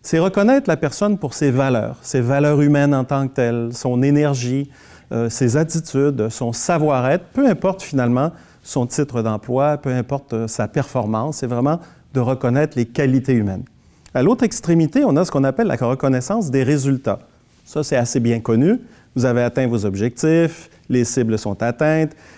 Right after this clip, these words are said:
les cours ont été donnés dans les délais prévus, le travail a été livré à temps, et cetera. Les résultats sont atteints et le travail est réalisé. Mais la question qu'il faut voir, c'est qu'entre le moment où la personne arrive au travail le lundi matin, et donc pour s-,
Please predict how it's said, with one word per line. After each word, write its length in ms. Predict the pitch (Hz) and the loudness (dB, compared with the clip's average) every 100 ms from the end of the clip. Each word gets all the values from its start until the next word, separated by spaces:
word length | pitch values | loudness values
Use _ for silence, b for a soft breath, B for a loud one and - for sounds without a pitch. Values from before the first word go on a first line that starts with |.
| B | B
les 160 | 131 123 | 0 2
cours 260 | 139 127 | 2 2
ont 60 | 117 | 0
été 220 | 117 120 | 0 0
donnés 240 | 110 117 | 2 0
dans 120 | 110 107 | 0 0
les 140 | 104 | 0
délais 240 | 104 98 | 0 -2
prévus, 560 | 95 127 123 135 160 165 | -2 0 2 4 4 4
le 120 | 139 | 2
travail 420 | 143 139 139 135 | 0 0 2 2
a 20 | 117 | 0
été 200 | 120 120 | 0 2
livré 380 | 117 113 113 | 2 2 2
à 120 | 110 101 | 0 0
temps, 240 | 143 151 | 0 0
et 80 | 117 | -2
cetera. 400 | 107 101 101 196 | -4 -2 0 2
Les 140 | 143 | 2
résultats 480 | 117 131 113 117 143 | 2 2 0 0 -2
sont 260 | 135 117 107 | 0 -2 -2
atteints 220 | 104 160 | -2 -2
et 80 | 165 | -2
le 80 | 107 | -4
travail 320 | 113 127 131 | -2 0 0
est 60 | |
réalisé. 440 | 107 104 95 92 92 _ _ B B B B B B | -2 -4 -6 -10 -16 _ _ B B B B B B
Mais 40 | 127 | 0
la 80 | 147 | 2
question 280 | 180 320 | 2 2
qu'il 100 | 339 | 2
faut 120 | - 151 | 2 2
voir, 200 | 208 233 | 2 0
c'est 140 | 139 | 0
qu'entre 420 | 151 160 214 196 | 0 0 0 2
le 100 | 180 | 2
moment 260 | 170 165 277 | 4 2 2
où 100 | 175 | 2
la 100 | 127 | 0
personne 380 | 131 - 180 143 | -2 -2 0 0
arrive 260 | 120 170 | 2 0
au 60 | 120 | 0
travail 340 | - 123 156 | -2 -2 0
le 140 | 120 113 | 2 2
lundi 340 | 135 123 143 | 2 2 2
matin, 360 | 131 120 131 135 | 0 0 0 0
et 220 | 117 104 | 0 -2
donc 280 | 117 117 - | -2 -2 -6
pour 140 | 107 | -12
s-, 420 | - - - - | -10 -10 -12 -14